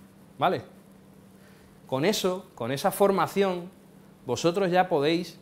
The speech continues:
eh, tener ese gusanillo de decir, "Bueno, ¿y si ahora quiero? ¿Y si lo uso con no sé qué? ¿Y si me meto por no sé dónde?" Ese tipo de cosas, esa intención que tenéis que tener vosotros, ese es el esfuerzo que tenéis que demostrar,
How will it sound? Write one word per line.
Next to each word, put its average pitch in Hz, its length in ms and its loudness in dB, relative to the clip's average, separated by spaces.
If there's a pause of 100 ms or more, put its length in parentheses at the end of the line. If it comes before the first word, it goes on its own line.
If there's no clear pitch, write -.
(140)
eh, 123 100 -10
tener 135 320 -4
ese 170 160 -4
gusanillo 160 440 -4
de 147 60 -4
decir, 127 240 -8
"Bueno, 156 240 -10 (480)
¿y 139 140 -4
si 127 240 -2
ahora 185 280 4
quiero? 220 360 2 (800)
¿Y 131 120 -4
si 120 200 -4
lo 117 140 2
uso 175 280 0
con 214 140 -2
no 208 80 0
sé 185 180 -2
qué? 208 280 -4 (580)
¿Y 139 140 -2
si - 160 -4
me 120 160 -2
meto 175 280 0
por 208 120 0
no 208 120 2
sé 202 140 0
dónde?" 214 240 -4 (1040)
Ese 151 180 -4
tipo 196 240 -2
de 190 120 0
cosas, 196 300 0
esa 156 200 -2
intención 180 580 -2
que 156 120 -4
tenéis 147 200 -4
que 175 100 -2
tener 165 240 -4
vosotros, 151 480 -2
ese 143 180 -2
es 151 40 -2
el 151 120 0
esfuerzo 135 500 -2 (480)
que 120 100 -2
tenéis 120 240 -4
que 175 80 -2
demostrar, 160 640 -2